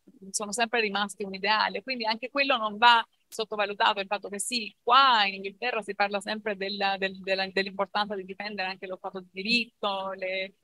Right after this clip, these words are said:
il potere giudiziario, eccetera, però insomma è comunque un punto di vista non necessariamente maggioritario nel mondo, perché nel mondo invece se uno prende la, la popolazione globale come unit of concern,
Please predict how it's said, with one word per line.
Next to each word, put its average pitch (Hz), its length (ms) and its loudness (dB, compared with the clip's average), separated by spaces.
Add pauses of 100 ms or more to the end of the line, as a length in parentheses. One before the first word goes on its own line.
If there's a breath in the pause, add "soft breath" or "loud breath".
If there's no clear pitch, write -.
(140)
il 190 360 -10
potere 202 260 0
giudiziario, 202 800 2
eccetera, 202 380 -2 (280)
però 294 360 12 (260)
insomma 214 380 -4
è 240 160 0
comunque 269 480 0
un 240 140 -2
punto 240 280 -2
di 240 80 -6
vista 233 540 -2 (300)
non 220 460 2 (140)
necessariamente 208 680 -6
maggioritario 196 560 2
nel 196 220 4
mondo, 185 720 2
perché 220 460 -2
nel 220 180 -8
mondo 208 500 -2
invece 220 540 -4
se 214 140 -10
uno 208 160 -14
prende 202 360 -8
la, 190 220 -6 (280)
la 196 120 -4
popolazione 214 580 0
globale 208 640 6
come 208 220 -10 (100)
unit 214 320 -10
of 202 160 -4
concern, 226 640 -2